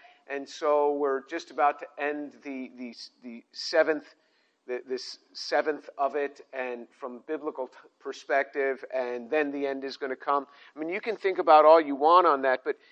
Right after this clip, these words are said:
if you look in Psalm ninety, verse four, it says something similar. "For a thousand years in your sight are like yesterday when it passes by, or as a watch in the night."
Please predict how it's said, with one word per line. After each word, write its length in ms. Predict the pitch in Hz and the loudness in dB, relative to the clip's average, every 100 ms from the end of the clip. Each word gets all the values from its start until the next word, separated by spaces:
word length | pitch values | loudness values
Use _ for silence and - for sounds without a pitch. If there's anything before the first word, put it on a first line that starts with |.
| _ | _
if 140 | - 180 | -16 -6
you 80 | 175 | 0
look 180 | 185 | 0
in 80 | 165 | -2
Psalm 460 | - - 175 170 156 | -4 4 6 6 6
ninety, 400 | 156 190 165 147 | 4 4 0 -6
verse 260 | 139 147 | -4 -6
four, 480 | - - 180 170 131 - _ - | -8 -4 4 4 4 0 _ -14
it 140 | 139 | -8
says 260 | - 170 - | -2 -2 0
something 300 | 165 131 139 | -4 -4 -10
similar. 420 | - 185 175 147 | -6 -4 0 0
"For 240 | - 156 | 2 0
a 40 | 147 | 0
thousand 600 | - 156 185 190 208 196 | 4 8 8 6 -2 -2
years 400 | 185 175 170 - | 2 2 2 -2
in 240 | 156 139 | -8 -2
your 220 | 156 208 | 4 4
sight 420 | - - 143 143 - - _ | 4 4 6 6 2 -18 _
are 100 | 151 | 4
like 240 | 160 156 - | 6 6 4
yesterday 800 | 135 175 202 - 180 160 151 151 | 6 6 6 0 0 4 4 2
when 220 | 143 147 | -2 -4
it 120 | 151 | -8
passes 460 | - 135 135 151 123 | -8 -8 -8 -14 -8
by, 520 | 139 117 113 147 180 _ _ _ _ _ | 0 4 4 4 0 _ _ _ _ _
or 200 | 185 190 | 8 8
as 160 | 175 175 | 8 6
a 60 | |
watch 460 | 147 151 156 170 - | 6 8 8 6 -2
in 120 | 175 | -6
the 80 | 170 | -6
night." 320 | 180 208 117 | 0 0 0